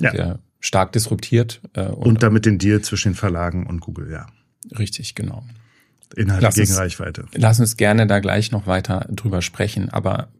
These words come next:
Speaker 2: zuerst noch, ähm, dich zu Ende ordentlich
Speaker 1: Ah, ja.
Speaker 2: vorstellen. <laughs>
Speaker 1: Wo
Speaker 2: Wir
Speaker 1: sind
Speaker 2: waren
Speaker 1: wir
Speaker 2: ja
Speaker 1: denn jetzt
Speaker 2: mittendrin.
Speaker 1: gerade? In welchem Jahr?
Speaker 2: Also, ähm, wir sind jetzt natürlich mitten im, in de-, deiner Zeit bei Google,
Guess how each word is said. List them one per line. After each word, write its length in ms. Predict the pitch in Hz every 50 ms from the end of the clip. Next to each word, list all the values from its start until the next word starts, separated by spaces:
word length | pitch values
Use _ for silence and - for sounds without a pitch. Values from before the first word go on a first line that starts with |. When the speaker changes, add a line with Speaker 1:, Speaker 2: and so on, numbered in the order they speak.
| _ _ _ -
Speaker 2:
zuerst 640 | - - 127 120 120 113 110 113 113 - - - - _ -
noch, 380 | 139 101 98 98 - - - - -
ähm, 420 | 120 101 95 95 98 98 101 - - _ _ _ _ _ - 165 - _ _ -
dich 440 | - 110 110 - - - - - 147 143
zu 140 | 117 - -
Ende 280 | 107 95 98 98 95 87
ordentlich 340 | 92 92 - 107 104 101 -
Speaker 1:
Ah, 20 |
ja. 40 | -
Speaker 2:
vorstellen. 640 | - - 104 107 110 - - - 82 80 85 85 82 - 98 - -
<laughs> 0 | 135 127 110
Speaker 1:
Wo 60 | 123
Speaker 2:
Wir 60 | 120 92
Speaker 1:
sind 80 | 110
Speaker 2:
waren 100 | - 87 -
Speaker 1:
wir 20 | -
Speaker 2:
ja 60 | 117
Speaker 1:
denn 80 | 113 107
jetzt 100 | 101 104 110
Speaker 2:
mittendrin. 100 | 104 92
Speaker 1:
gerade? 120 | 92 98 95 95
In 60 | 95
welchem 240 | 107 107 104 107 107
Jahr? 220 | 101 101 117 143 151 143 123 - - - - -
Speaker 2:
Also, 400 | - 107 113 107 107 104 98 - -
ähm, 340 | 107 101 104 104 101 95
wir 100 | 98 104
sind 180 | 98 107 127 147
jetzt 160 | 151 135 - -
natürlich 340 | 117 107 - 120 113 110 113
mitten 300 | 110 131 113 117 123 107
im, 260 | 107 110 98 95 95
in 180 | - - 107 95
de-, 180 | 95 92 92 98
deiner 240 | - 98 95 95 95
Zeit 220 | - - 104 101 -
bei 100 | 98 87
Google, 460 | 87 101 104 127 139 143 147 147 135